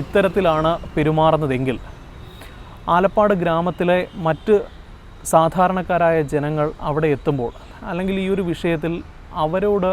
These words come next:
ഈ കമ്പനിയിലെ അല്ലെങ്കിൽ ഈ തൊഴിലാളികളുടെ സമീപനം എത്തരത്തിലായിരിക്കുമെന്ന് നമ്മൾ, ഞാൻ ചിന്തിച്ചു പോവുകയാണ്. നമ്മൾ ഈ ആലപ്പാട്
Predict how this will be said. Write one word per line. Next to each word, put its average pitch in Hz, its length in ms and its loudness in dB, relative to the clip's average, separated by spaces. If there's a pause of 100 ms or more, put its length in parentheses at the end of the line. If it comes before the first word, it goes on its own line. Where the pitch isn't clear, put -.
(140)
ഈ 180 200 -4 (220)
കമ്പനിയിലെ 160 440 0
അല്ലെങ്കിൽ 151 300 -2
ഈ 156 140 -2
തൊഴിലാളികളുടെ 147 680 0 (680)
സമീപനം 160 600 0 (100)
എത്തരത്തിലായിരിക്കുമെന്ന് 156 1160 -2 (880)
നമ്മൾ, 151 200 0 (120)
ഞാൻ 147 220 0
ചിന്തിച്ചു 147 280 -2
പോവുകയാണ്. 120 380 -2 (600)
നമ്മൾ 214 360 4
ഈ 165 100 0
ആലപ്പാട് 190 580 6